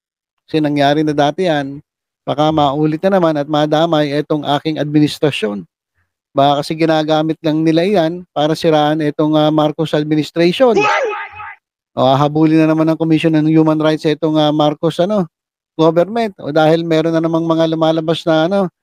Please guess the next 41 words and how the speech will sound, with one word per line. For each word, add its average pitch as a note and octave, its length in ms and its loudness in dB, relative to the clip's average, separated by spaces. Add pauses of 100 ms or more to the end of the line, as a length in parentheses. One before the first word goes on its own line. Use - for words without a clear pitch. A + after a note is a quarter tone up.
(220)
na D#3+ 280 2
human D#3+ 320 0
rights D#3+ 240 0
violation, E3 760 0 (220)
lalong-lalo D#3 560 0
na D#3+ 80 -2
dyan D#3 160 -2
sa E3+ 80 -4
Davao. F3 480 -2 (500)
So, A#3+ 80 2
dapat, A#3 480 2 (160)
imbestigahan G3+ 560 -2
itong G#3+ 320 -4
mga G#3 80 0
pulis, D#3 400 -2
at D#3+ 80 -12
the G3+ 80 -6
same G#3 240 2
time, D#3 320 -2
itong G3+ 300 -6
mayor F#3 260 2
na F3 160 0
nagutos. D#3 840 -2 (500)
Hindi A3+ 240 2
lang A#3 160 4
yung A3+ 160 0
mga G3+ 80 2
pulis, E3 320 -2
kawawa A3+ 400 2
naman. A#2 480 -8 (800)
Di D#3+ 100 2
ba? D3+ 380 2
Imbestigahan A#3+ 500 2
din A#3+ 220 -2
yung A3+ 80 0
nagutos, D#3+ 480 -2
itong D#3+ 180 -4
si E3 140 -6
Mayor D#3 260 2
Basti D3+ 320 -2
Duterte. A#2 720 -2